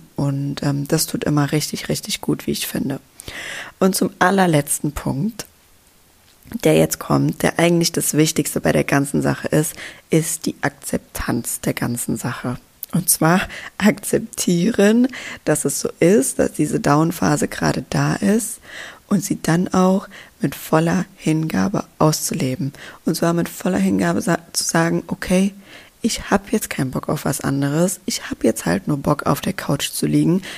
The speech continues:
eine Serie zu schauen und Chips zu essen, dann tue ich das jetzt aber aus vollster Hingabe und mit vollster Liebe einfach in dem Moment.“ Dann tu das. Es wird dir so viel helfen, aus dieser Down-Phase rauszukommen.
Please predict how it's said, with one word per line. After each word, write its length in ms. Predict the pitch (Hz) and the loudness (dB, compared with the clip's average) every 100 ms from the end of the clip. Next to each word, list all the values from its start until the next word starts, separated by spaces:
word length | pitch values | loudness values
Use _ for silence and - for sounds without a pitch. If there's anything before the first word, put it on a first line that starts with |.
| - 180 | -4 0
eine 120 | 147 | 2
Serie 500 | 143 151 151 151 147 | 4 4 4 2 2
zu 140 | - | 0
schauen 460 | 156 - 220 208 - - | 0 2 2 2 0 -4
und 160 | 143 | -4
Chips 340 | - - - - | 0 0 0 -4
zu 100 | 135 | -4
essen, 380 | 135 - 180 - - - - - - | -4 -2 -2 -4 -14 -20 -20 -20 -6
dann 260 | 165 160 135 | -2 -2 -4
tue 240 | - 208 214 | 0 2 2
ich 100 | - | 2
das 220 | - - | -2 0
jetzt 240 | 180 - | -2 0
aber 300 | 170 170 170 - - - | 0 0 -2 -6 -20 -10
aus 240 | 202 190 - | -6 -4 -4
vollster 580 | - 185 196 - - | 0 2 2 0 -2
Hingabe 840 | 180 - 175 175 175 190 202 208 214 - 240 | -2 0 0 0 2 2 2 2 -2 -4 -12
und 200 | - 202 | -2 2
mit 160 | 175 160 | 4 2
vollster 720 | - - 165 165 - 165 202 | -2 0 2 2 0 0 2
Liebe 400 | 208 196 165 - | 4 2 2 2
einfach 400 | - - - - | 0 -2 -4 -2
in 100 | 190 | 0
dem 160 | 185 135 | 0 0
Moment.“ 360 | 131 135 135 - - - | 0 0 -2 -6 -16 -4
Dann 240 | 220 165 - - _ _ - | 0 0 0 -10 _ _ -10
tu 180 | - 185 | 2 4
das. 280 | 156 131 - - | 4 2 -2 -2
Es 240 | 165 - | -2 0
wird 400 | 156 170 - - | 2 2 0 2
dir 240 | 170 165 | 4 4
so 240 | - - 175 | 0 -2 -2
viel 380 | - - 180 185 | -2 2 2 2
helfen, 420 | - 165 170 156 | 0 0 2 -2
aus 100 | 156 | -2
dieser 220 | - 151 | 0 0
Down-Phase 540 | 156 156 - 190 156 | 2 0 0 -2 0
rauszukommen. 560 | 139 151 - - 180 | 0 0 -2 -4 -2